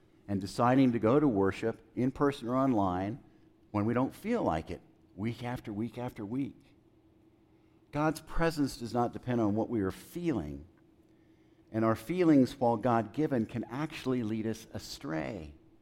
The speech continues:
C S Lewis wrote, "Faith is the art of holding on to things your reason has once accepted in spite of your changing moods." Again, feelings are God-given and what makes life so wonderful,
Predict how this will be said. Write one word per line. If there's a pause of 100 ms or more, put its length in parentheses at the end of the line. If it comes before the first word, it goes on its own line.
(880)
C
S
Lewis
wrote,
"Faith
is
the
art
of
holding
on
to
things
your
reason
has
once
accepted (840)
in
spite (120)
of
your
changing
moods." (2250)
Again,
feelings
are
God-given
and
what
makes
life
so
wonderful,